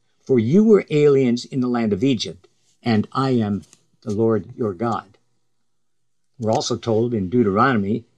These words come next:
He, that is God, executes judge-, judgment for the orphan and the widow, and shows favor and love to the alien by giving him food and clothing. So show love for the alien,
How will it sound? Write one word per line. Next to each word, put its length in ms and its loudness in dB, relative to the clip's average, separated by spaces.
He, 240 2
that 220 0
is 120 -6
God, 300 -2
executes 640 -6
judge-, 460 -2
judgment 500 0
for 160 0
the 160 0
orphan 400 -2
and 100 -4
the 60 -2
widow, 420 0
and 140 -6
shows 220 0
favor 480 0
and 160 -2
love 460 -2
to 100 -2
the 260 -2
alien 320 0
by 140 -2
giving 300 -2
him 140 -2
food 340 0
and 100 -6
clothing. 440 -6
So 160 2
show 220 4
love 300 4
for 160 -4
the 180 2
alien, 400 -6